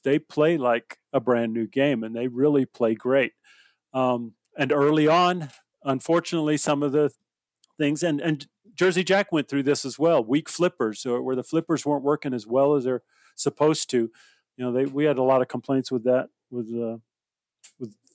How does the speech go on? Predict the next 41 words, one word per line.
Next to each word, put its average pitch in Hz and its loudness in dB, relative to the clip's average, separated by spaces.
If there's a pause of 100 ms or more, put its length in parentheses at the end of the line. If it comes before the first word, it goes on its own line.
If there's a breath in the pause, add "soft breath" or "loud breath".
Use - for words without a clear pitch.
(120)
Wizard 131 0
of 113 -2
Oz 131 2
early 120 -2
on 117 -4
too, 147 -2
but, 117 -6 (1000 soft breath)
and, 165 2
and, 160 0
uh, 151 2
the, 170 0 (140)
their 180 2 (180)
coils 185 2
would 175 0
heat 160 -2
up, 151 0
and 143 -2
I, 156 0
I 170 2
would 180 2
like 160 2
to 165 -4
play. 160 0
I 165 2
had 170 0
one 160 -2
of 151 0
my 135 2
best 143 0
games 147 0
on 135 0
a 127 -4
Medieval 131 -2
Madness, 127 -2
one 135 -6
of 131 -2
the 127 -2
remakes 131 -2
early 131 0
on, 139 2
and, 120 -8